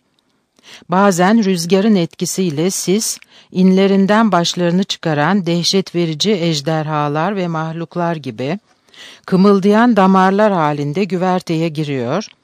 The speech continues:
ancak denizcilerin irkilmesine fırsat kalmadan bir serap gibi sönüyordu.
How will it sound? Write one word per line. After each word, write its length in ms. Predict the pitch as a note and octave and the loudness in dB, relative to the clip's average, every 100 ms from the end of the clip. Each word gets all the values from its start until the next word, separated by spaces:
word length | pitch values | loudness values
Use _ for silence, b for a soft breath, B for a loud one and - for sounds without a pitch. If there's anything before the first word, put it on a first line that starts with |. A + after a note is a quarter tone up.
| _ B B B | _ B B B
ancak 560 | - G#3 A3 F#3+ A#3 F#3+ | 0 2 2 2 0 2
denizcilerin 720 | F#3+ G3+ D#3+ F#3+ G3 G#3+ A3+ | 4 2 0 0 0 2 0
irkilmesine 800 | F#3+ F#3 - F#3+ F#3 - G#3 G3+ | 0 -2 -2 0 0 0 -2 -2
fırsat 420 | F3 - F#3+ - | -4 -2 -4 -2
kalmadan 720 | G3 G3 F3+ C#3 B2+ D3 A3+ b b - | 0 0 -2 -4 -4 -4 -6 b b -4
bir 140 | G3 | -4
serap 480 | G3+ - F#3+ G#3+ - | -2 0 0 0 -2
gibi 200 | D3 F#3+ | -8 -8
sönüyordu. 720 | - E3 D3+ C#3+ B2 B2 C3 | -4 -4 -2 -4 -4 -8 -8